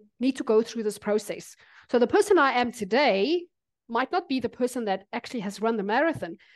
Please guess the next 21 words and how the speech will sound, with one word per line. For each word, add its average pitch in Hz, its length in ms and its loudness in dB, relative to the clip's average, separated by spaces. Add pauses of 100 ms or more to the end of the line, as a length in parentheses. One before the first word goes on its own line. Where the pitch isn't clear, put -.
(100)
but 233 100 -2
the 226 80 2
person 277 360 2
in, 233 260 -2
let's 240 140 -2
say, 226 120 0
twenty 262 260 -4
weeks' 226 280 -6
time 277 540 0 (560)
is 247 80 -6
definitely 294 360 0
the 226 120 -2
person 226 440 -2
that, 202 360 -2 (180)
and 214 120 -4
when 220 120 2
I 220 120 0
cross - 320 -4
that - 180 -6
finish 427 320 -4
line, 202 320 -2